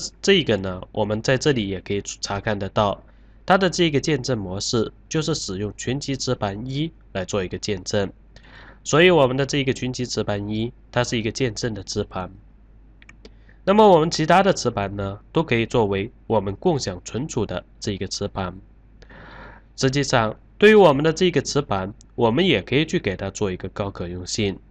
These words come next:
从 Windows Server 二零幺二开始，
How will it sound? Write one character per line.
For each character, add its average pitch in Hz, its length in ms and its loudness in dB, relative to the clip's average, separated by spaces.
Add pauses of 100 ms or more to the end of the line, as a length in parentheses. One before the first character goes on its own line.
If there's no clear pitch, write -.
(720)
从 139 240 2
Windows 202 400 2
Server 160 320 4
二 156 200 2
零 135 160 0
幺 156 120 2
二 156 180 2
开 110 220 -2
始， - 300 -6